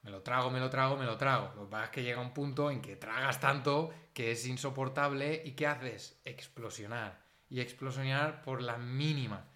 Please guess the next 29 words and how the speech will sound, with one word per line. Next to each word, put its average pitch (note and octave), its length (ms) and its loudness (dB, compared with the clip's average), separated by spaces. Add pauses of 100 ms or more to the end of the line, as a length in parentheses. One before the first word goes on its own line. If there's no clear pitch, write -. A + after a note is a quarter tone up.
(300)
por C#3 160 0
la C3 160 2
chorrada C3+ 520 2
más D3 440 -2
chorra D#3 560 0 (140)
que C#3 100 -4
te C3 120 0
puedas C3 360 -2
imaginar, B2+ 640 -2
como A#2 320 -6
que, B2 460 -2
mm, C3 320 -2
algo C#3 320 4
no B2+ 80 0
está B2 180 -4
en G#2+ 80 -4
su A#2 160 -6
lugar. G#2+ 440 0 (1400)
Entonces, D#3+ 640 6
bueno, C3+ 340 0
pues A#2+ 400 -2
lo C3+ 160 0
primero B2+ 400 0
es C3+ 540 0
tomar A#2+ 340 -2
conciencia, C3 840 -2
observarnos A#2+ 1000 0
y B2+ 120 -6
reconocer. A2 840 -4